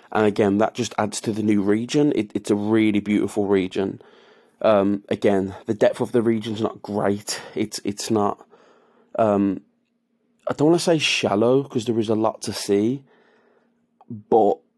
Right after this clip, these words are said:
<sighs> okay, I, I think overall it's a good region.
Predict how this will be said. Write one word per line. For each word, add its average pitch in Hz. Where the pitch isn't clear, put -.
<sighs> -
okay, 110
I, 104
I 117
think 156
overall 127
it's 95
a 117
good 104
region. 107